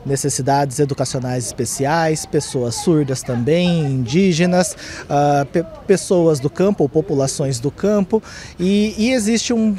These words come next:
uma, uma parcela ali também, né, de vagas para pretos e pardos. As inscrições, elas são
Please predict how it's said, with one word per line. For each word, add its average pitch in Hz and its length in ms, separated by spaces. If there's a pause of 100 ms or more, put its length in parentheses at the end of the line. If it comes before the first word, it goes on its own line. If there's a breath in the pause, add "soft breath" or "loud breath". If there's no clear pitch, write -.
uma, 180 380
uma 175 180
parcela 165 560
ali 160 180
também, 180 420
né, 160 160
de 165 140
vagas 160 480
para 151 320
pretos 147 640
e 147 40
pardos. 143 540 (140)
As 220 160
inscrições, 190 560
elas 175 240
são 170 380